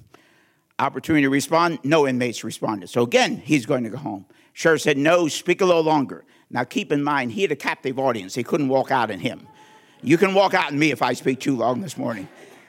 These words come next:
But he shares for that third hour. Help in time of need section, verses at the front, the Gospel of John. Not a one inmate responded. So he's basically out the door this time. I have to stop here, right? And, <laughs> and, uh,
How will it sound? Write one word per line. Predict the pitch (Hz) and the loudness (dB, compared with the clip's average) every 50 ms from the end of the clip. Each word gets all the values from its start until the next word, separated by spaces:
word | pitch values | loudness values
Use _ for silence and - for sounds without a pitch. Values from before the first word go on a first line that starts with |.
| _ | _
But | - 113 | -4 0
he | - 240 269 | 0 2 2
shares | 240 - 285 277 277 254 | 2 2 2 2 2 2
for | - - 262 | 2 2 2
that | 269 262 - - - | 2 2 0 0 2
third | 277 277 269 247 180 151 | 4 6 6 6 4 2
hour. | 131 151 139 123 107 95 87 - - - - - - - _ _ _ _ _ _ _ _ _ _ _ _ _ _ | 0 0 0 0 -2 -4 -8 -14 -18 -20 -20 -20 -20 -20 _ _ _ _ _ _ _ _ _ _ _ _ _ _
Help | - - 202 233 262 - | -2 0 0 0 0 0
in | 240 220 | -2 -4
time | 185 202 208 202 208 202 | -2 -2 -2 -2 0 0
of | 190 185 | -2 -2
need | 170 180 185 175 139 | 0 0 0 0 -2
section, | - - 175 156 156 - 170 147 139 | -2 -2 -2 -2 -2 -2 -4 -4 -2
verses | 127 147 156 151 156 147 | -2 -2 -2 -2 -4 -4
at | 147 139 - | -4 -4 -6
the | - | -8
front, | - 135 139 143 127 - | -6 -4 -4 -4 -6 -8
the | 107 | -12
Gospel | 104 113 139 151 175 - - - 175 | -6 -2 -2 -2 -2 -2 -4 -4 -4
of | 170 156 | -4 -4
John. | 156 123 113 107 113 107 104 104 - - - _ _ _ _ _ _ _ _ _ _ _ _ _ _ _ _ _ _ _ _ _ _ _ _ | -2 -2 -2 -2 -2 -4 -8 -10 -14 -18 -20 _ _ _ _ _ _ _ _ _ _ _ _ _ _ _ _ _ _ _ _ _ _ _ _
Not | - 104 120 113 113 | -10 -6 -4 -4 -4
a | 110 | -2
one | 110 123 151 175 196 185 - - | 0 2 2 2 0 -2 -4 0
inmate | 143 147 156 147 143 139 135 - | 0 2 2 2 2 0 0 0
responded. | 135 127 - - 127 113 104 101 98 95 95 | -2 -6 -2 -2 0 0 0 -2 -4 -8 -8
So | - 107 101 | -6 -6 -4
he's | 117 233 320 247 175 | -4 -4 -4 -4 -4
basically | 147 - 175 220 233 - - 208 - 214 220 220 | 0 0 2 2 2 0 -2 0 2 4 4 4
out | 214 226 220 | 4 2 0
the | - 214 | 2 4
door | 202 233 247 233 226 | 4 6 6 6 6
this | 190 190 151 - | 4 4 2 2
time. | - 156 139 120 92 69 - - - - 78 80 - _ _ | 0 0 0 0 -2 -6 -10 -16 -20 -20 -20 -20 -20 _ _
I | - | -6
have | 135 123 - | -6 -4 -4
to | - 120 | -6 -4
stop | - - 120 113 - | -2 -2 -2 -2 -2
here, | 135 139 - | -2 -2 -2
right? | 104 117 123 - - - - - - _ | -2 -4 -8 -8 -10 -14 -20 -20 -8 _
And, | - - 165 151 156 165 - - - - 277 - - - - 233 - - | 0 0 2 2 2 2 0 2 2 0 0 0 -2 -2 -2 -2 0 -2
<laughs> | - 262 - - 262 254 247 202 - _ - | -6 -12 -10 -10 -12 -14 -14 -16 -8 _ 0
and, | 165 170 170 160 156 156 | 2 2 2 0 -2 -2
uh, | 156 151 143 120 | 0 -2 -2 -4